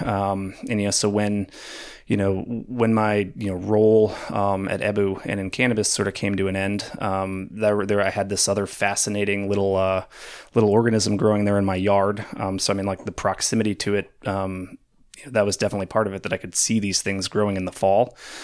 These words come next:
Um, also, um, super interesting class of molecules. No one really understood them. You know, they had been sort of, you know, pushed out of,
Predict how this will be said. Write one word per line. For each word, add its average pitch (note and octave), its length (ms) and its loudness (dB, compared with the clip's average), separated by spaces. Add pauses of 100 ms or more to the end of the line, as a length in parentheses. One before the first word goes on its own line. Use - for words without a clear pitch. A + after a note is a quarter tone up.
(200)
Um, G2+ 360 2
also, G#2+ 640 2
um, G2 340 0
super A#2 420 2
interesting A2 440 2
class G#2 320 2
of G2+ 60 -2
molecules. G#2+ 540 0
No G2 120 -2
one G2 120 -4
really F#2 280 -2
understood F#2 480 0
them. C3+ 420 6
You A#2 80 6
know, G#2 80 2
they G2 120 2
had G2 100 -2
been F#2 140 -4
sort G2 260 0
of, F#2 220 -6 (500)
you G#2+ 100 0
know, F2+ 160 -2 (100)
pushed - 360 2
out G#2+ 200 2
of, G2+ 340 -8